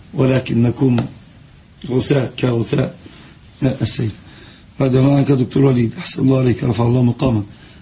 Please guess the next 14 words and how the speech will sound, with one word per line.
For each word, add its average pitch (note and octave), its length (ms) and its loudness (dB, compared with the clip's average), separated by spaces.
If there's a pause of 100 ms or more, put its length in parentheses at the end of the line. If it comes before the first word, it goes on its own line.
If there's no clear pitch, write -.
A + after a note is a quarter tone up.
(140)
أحبك B2+ 380 -2
الله، B2+ 300 2 (920)
نسأل C3+ 260 -2
الله B2+ 140 2
أن B2 140 2
يجمع B2+ 300 2
بنا C3 340 4 (460)
في - 120 -6
الجنة، B2 460 2
اللهم C3 220 2
أمين B2+ 260 2
يا A#2+ 60 0
رب B2+ 160 -4
العالمين. A#2 300 -2